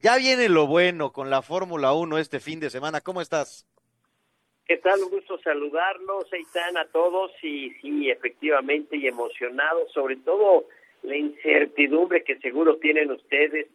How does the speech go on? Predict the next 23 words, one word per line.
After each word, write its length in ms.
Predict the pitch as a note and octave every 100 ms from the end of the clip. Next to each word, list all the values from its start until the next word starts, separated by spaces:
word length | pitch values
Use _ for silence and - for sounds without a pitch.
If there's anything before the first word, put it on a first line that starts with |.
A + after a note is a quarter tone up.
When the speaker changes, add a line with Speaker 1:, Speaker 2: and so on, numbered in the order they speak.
| -
Speaker 2:
todos 340 | E3 F3+ F#3
los 200 | D#3+ -
aficionados 720 | B2+ - A#2+ - A#2+ C3+ D3
latinoamericanos, 1200 | C#3+ A#2 A#2 A2+ A2+ A2+ A2 C3+ C#3+ D3+ D3+ D3 B2+
en 120 | A2+
especial 460 | - A2 - C#3 C#3
México, 640 | C#3+ C#3 C#3+ - C#3 B2+ - _ _ -
cómo 540 | D#3 F3 E3+ D3 B2+
va 160 | C#3+ D3
a 140 | -
ser 260 | C#3+ C#3 C3+
Checo 420 | _ D3 - - G2+
Pérez 400 | - C3 C3 B2 _ _
y 120 | A2+ G2+
Max 460 | G#2 A2+ G#2+ _
Verstappen. 800 | A2+ G2+ - - G#2+ - G2+ E2+ _ _ _ _
Ahí 120 | B2 D3
va 100 | E3+
a 60 |
ser 180 | E3+ E3
interesante, 800 | D#3+ D3 B2+ A#2+ E3+ F#3 - C#3+
no 160 | D3 D3
sé, 340 | D#3+ D3+ D3